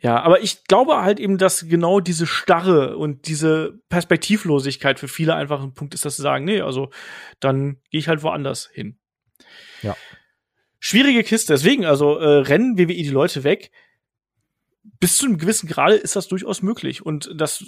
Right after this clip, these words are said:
Speaker 1: das Schwierige gerade wird sein, äh, Ersatz für diese Leute zu finden mit den mangelnden kreativen Möglichkeiten, die man in den letzten Jahren präsentiert hat. Das ist, glaub ich, das Hauptproblem. Früher hast du einfach, konntest einfach sagen, „Gut, wenn eine geht,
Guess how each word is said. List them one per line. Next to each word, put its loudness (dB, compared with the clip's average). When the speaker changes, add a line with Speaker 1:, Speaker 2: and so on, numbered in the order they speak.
Speaker 1:
das -2
Schwierige 2
gerade 0
wird -6
sein, 0
äh, -2
Ersatz 2
für -2
diese 0
Leute 2
zu -10
finden -6
mit -4
den -4
mangelnden 2
kreativen 0
Möglichkeiten, -2
die -8
man -4
in -6
den 0
letzten -4
Jahren 0
präsentiert -4
hat. -12
Das 0
ist, -6
glaub 2
ich, -4
das -6
Hauptproblem. -2
Früher 4
hast -2
du 0
einfach, -4
konntest -10
einfach -2
sagen, 0
„Gut, -8
wenn -2
eine -4
geht, -2